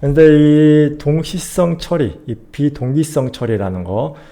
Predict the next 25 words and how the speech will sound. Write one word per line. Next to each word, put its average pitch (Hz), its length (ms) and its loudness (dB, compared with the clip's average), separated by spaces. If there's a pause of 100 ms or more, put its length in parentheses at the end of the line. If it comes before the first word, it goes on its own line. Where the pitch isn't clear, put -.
(440)
이거 120 180 -2
같은 127 260 -4
경우는 120 360 -4
내용이 139 480 2
방대해요. 117 840 0
그래서 - 580 -4 (320)
우리가 160 240 4
주로 170 320 2
쓰는 151 300 -2
거 95 100 -4
위주로다가 110 560 0
제가 107 260 -4
한번 113 220 -4
설명을 165 400 0
해볼게요. 160 400 -2 (260)
그래서 - 260 -20
도움이 117 360 -4
됐으면 104 320 -8
좋겠습니다. 90 600 -12 (840)
자, 131 180 -2
우선은 160 480 4
저는 127 240 0
좀 127 460 -2
가리도록 110 480 -4
할게요. 139 640 -4